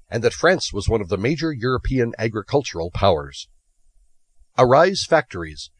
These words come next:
bringing together workers in places for the production of manufactured goods,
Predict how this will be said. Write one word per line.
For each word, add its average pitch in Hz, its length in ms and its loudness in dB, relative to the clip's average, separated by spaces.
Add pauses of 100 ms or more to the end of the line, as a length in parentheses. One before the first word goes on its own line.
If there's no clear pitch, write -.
(280)
bringing 208 340 2
together 151 400 0
workers 101 500 -2
in 85 120 -6
places 87 540 0
for 101 100 -8
the 92 80 -10
production 143 540 -2
of 80 140 -8
manufactured 107 760 -2
goods, 95 460 -2